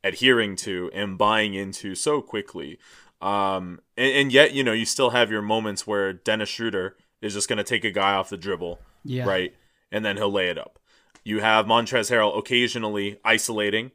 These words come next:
Speaker 1: right? Doing his thing, dribble between the legs a couple times, cross the guy over, go strong to the rim with a hook shot, jump hook, whatever it is. Um, and the fact that, you know, they s-, combined for fifty points on Christmas Day.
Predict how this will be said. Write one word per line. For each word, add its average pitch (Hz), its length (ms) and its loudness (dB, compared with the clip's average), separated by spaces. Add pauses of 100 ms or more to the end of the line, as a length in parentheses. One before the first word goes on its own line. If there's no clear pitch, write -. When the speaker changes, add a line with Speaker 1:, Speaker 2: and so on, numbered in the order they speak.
(100)
Speaker 1:
right? 107 220 2
Doing 113 220 -2
his 113 160 -2
thing, 107 240 -4
dribble 101 300 -2
between 110 320 -6
the 110 80 -4
legs 107 260 0
a - 40 -20
couple 104 260 -4
times, 104 500 0 (640)
cross 113 300 2
the 131 80 2
guy 123 200 8
over, 117 380 6
go 107 220 0
strong 113 300 -2
to 107 60 -2
the 101 120 -2
rim 104 280 -2
with 107 140 -2
a 92 60 -4
hook 113 180 -2
shot, 113 360 2
jump 110 240 -2
hook, 110 260 -2
whatever 104 340 0
it 98 100 -2
is. 117 360 0 (460)
Um, 101 600 0 (460)
and 107 640 0 (420)
the 117 120 -4
fact 113 280 2
that, 117 140 -2
you 120 100 -2
know, 104 80 -2
they 107 120 0
s-, - 300 -6
combined 110 440 0
for 120 100 -10
fifty - 300 -4
points - 480 -10
on 104 180 -8
Christmas 107 400 -8
Day. - 280 -10